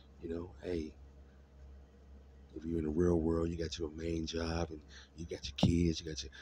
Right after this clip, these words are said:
your wife, or you, you got your, you know, yeah, your significant others. I mean, make sure everything is,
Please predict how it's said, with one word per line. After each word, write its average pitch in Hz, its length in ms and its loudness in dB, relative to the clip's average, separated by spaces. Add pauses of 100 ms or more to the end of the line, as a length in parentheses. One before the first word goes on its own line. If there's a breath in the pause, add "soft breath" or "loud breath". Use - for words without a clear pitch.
(120)
your 69 120 -2
wife, 82 420 0
or 80 80 -8
you, 76 120 -12 (260 loud breath)
you - 60 -14
got 78 280 -6
your, - 160 -10
you 104 80 -6
know, 92 120 -2
yeah, 90 260 0
your 82 180 0
significant 82 500 -4
others. 85 340 0 (440 loud breath)
I 95 40 -8
mean, 90 220 0
make 104 140 2
sure 110 360 2
everything 104 360 4
is, 95 180 0